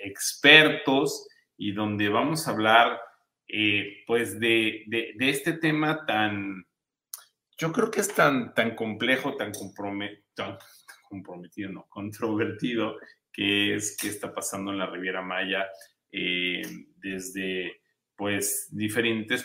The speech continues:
puntos, desde el punto de vista, eh, en lo personal voy a estar platicando lo que yo he vivido. Eh, por otro lado, tendremos a un experto desarrollador que va a hablar de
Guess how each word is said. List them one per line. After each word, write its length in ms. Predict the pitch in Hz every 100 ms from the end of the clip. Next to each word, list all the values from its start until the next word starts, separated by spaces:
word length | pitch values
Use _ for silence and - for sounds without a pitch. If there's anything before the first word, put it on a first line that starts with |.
| -
puntos, 400 | 113 107 98 92
desde 220 | 92 98
el 120 | -
punto 300 | - 107 107
de 100 | 113
vista, 720 | 110 107 107 - 104 104 101 - - - _
eh, 340 | 101 101 98 -
en 140 | 120 120
lo 160 | 117
personal 600 | 131 117 117 117 117 139
voy 140 | 147 131
a 20 |
estar 340 | - 113 110
platicando 640 | - 110 - - 101 104 120
lo 220 | 113 104
que 260 | 98 95
yo 220 | 98 101 101
he 100 | 98
vivido. 640 | 107 135 139 131 - - _ _ _
Eh, 680 | - 101 101 101 101 101 -
por 160 | 107 104
otro 240 | 104 104
lado, 600 | 98 98 101 104 101 98 98
tendremos 580 | 98 98 101 101 -
a 60 | 92
un 160 | 95 101
experto 720 | 101 - 110 107 104 - 101
desarrollador 920 | 98 107 104 110 120 139 147 147 143 -
que 60 |
va 120 | 104 98
a 40 |
hablar 360 | 98 98 98 98 - _ _
de 440 | - 101 104 104